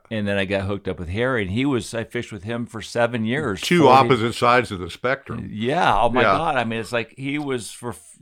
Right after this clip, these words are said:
Speaker 1: forty days a year. It was Harry and I for seven
Speaker 2: <laughs>
Speaker 1: years. And I didn't know the difference, and you do.
Speaker 2: Yeah.
Speaker 1: You know, you knew the difference. And you
Speaker 2: Yeah.
Speaker 1: go, if I would have been on that boat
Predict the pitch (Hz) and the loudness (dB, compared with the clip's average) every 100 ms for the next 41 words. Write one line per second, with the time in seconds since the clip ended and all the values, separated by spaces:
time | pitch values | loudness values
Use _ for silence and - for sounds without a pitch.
0 | - - - 127 139 139 135 143 131 139 | -20 -20 -6 -2 0 0 0 -2 -2 -4
1 | 147 185 139 95 127 139 135 127 131 160 | 0 -2 -2 -6 -2 0 0 -2 -4 -4
2 | 113 104 117 - 127 139 135 180 247 - | -6 -6 -8 0 0 0 0 2 4 2
3 | 117 - 127 - - 110 - - 139 135 | 0 -2 -4 -4 -6 -8 -8 -10 -6 -2
4 | 131 127 120 - - - 101 180 233 151 | -2 -4 -10 -18 -18 -6 -2 -2 -2 -4
5 | 120 110 170 196 127 95 123 135 165 123 | -4 -4 -4 -4 -10 -6 -2 0 0 4
6 | 165 165 101 120 131 110 101 117 123 147 | 6 6 2 -4 0 2 4 2 2 0
7 | 139 208 147 98 131 160 113 113 147 143 | 0 0 0 2 0 0 -4 0 4 6
8 | 92 117 - - _ - 131 156 214 135 | 4 0 -6 -20 _ -4 2 2 0 -2
9 | 127 123 117 110 107 104 110 113 | 0 0 0 -2 -2 0 0 -2